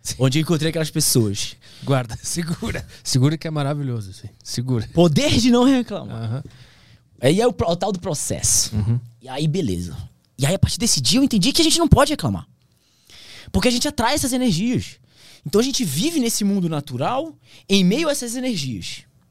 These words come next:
Speaker 2: Energia boa, energia ruim. Energia boa, energia ruim. Elas tão passando aqui, ó. Tipo uma nuvem.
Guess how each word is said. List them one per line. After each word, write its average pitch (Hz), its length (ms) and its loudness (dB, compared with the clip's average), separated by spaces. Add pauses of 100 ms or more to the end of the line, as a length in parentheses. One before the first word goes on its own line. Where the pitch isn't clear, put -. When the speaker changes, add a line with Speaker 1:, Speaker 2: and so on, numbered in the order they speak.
(460)
Speaker 2:
Energia 95 240 -4
boa, 139 180 0
energia 185 240 -4
ruim. 175 140 -8
Energia 90 240 -8
boa, 113 160 -4
energia 190 200 -4
ruim. 202 120 -2
Elas 117 140 -2
tão 143 100 -6
passando 107 360 -4
aqui, - 140 -12
ó. - 80 -16
Tipo - 200 -6
uma 175 80 2
nuvem. 85 280 -2